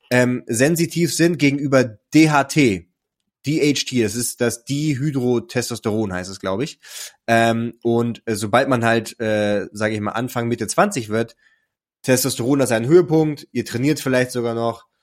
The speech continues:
ähm, esst viel Protein, Muskelaufbau, pipapo, dann, dann fängt das halt so langsam an. Das kann das Ganze auch tatsächlich sogar noch ein bisschen beschleunigen.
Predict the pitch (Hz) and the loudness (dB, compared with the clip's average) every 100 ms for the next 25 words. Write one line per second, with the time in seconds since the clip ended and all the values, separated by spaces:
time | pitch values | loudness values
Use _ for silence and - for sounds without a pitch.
0 | _ _ _ _ - 113 107 110 107 104 | _ _ _ _ -8 0 4 4 2 -4
1 | - 120 117 127 110 113 - 127 123 120 | 0 0 0 -2 -2 -2 -4 -2 0 0
2 | 107 120 135 - 104 113 - 113 107 120 | -2 -2 -2 0 0 0 0 0 0 -4
3 | 117 107 143 147 120 117 110 113 110 - | -4 -2 2 2 2 -2 -2 -2 -2 -4
4 | 135 131 120 117 120 117 120 113 110 95 | -4 -2 -2 -2 0 0 0 -2 -4 -6
5 | - 110 - 110 113 104 101 - 104 107 | -6 -6 -4 -4 -4 -6 -8 -12 -6 -6
6 | 104 107 107 104 101 - 107 - 123 123 | -4 -6 -6 -6 -8 -8 -10 -4 0 0
7 | 101 95 | -2 -8